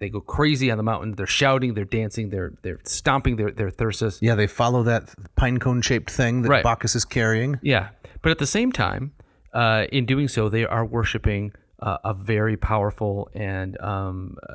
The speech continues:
Speaker 1: a powerful god and going through meaningful mysteries.
Speaker 2: Right.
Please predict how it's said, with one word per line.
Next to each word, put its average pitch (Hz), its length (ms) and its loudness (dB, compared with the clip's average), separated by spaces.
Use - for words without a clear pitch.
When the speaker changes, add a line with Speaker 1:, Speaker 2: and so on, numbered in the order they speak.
Speaker 1:
a 110 80 -6
powerful 127 320 0
god 101 300 -2
and 117 140 -4
going 113 220 -2
through 117 160 -4
meaningful 107 460 -6
mysteries. 104 640 -6
Speaker 2:
Right. 80 280 0